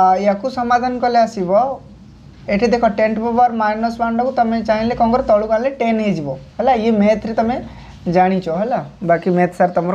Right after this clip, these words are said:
କହିଥିବେ। ତ ୱାନ୍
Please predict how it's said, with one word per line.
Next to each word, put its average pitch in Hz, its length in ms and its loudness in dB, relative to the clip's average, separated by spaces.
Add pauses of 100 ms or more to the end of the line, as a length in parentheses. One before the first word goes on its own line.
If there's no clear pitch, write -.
କହିଥିବେ। 143 340 -2 (920)
ତ - 20 2 (1700)
ୱାନ୍ 240 220 2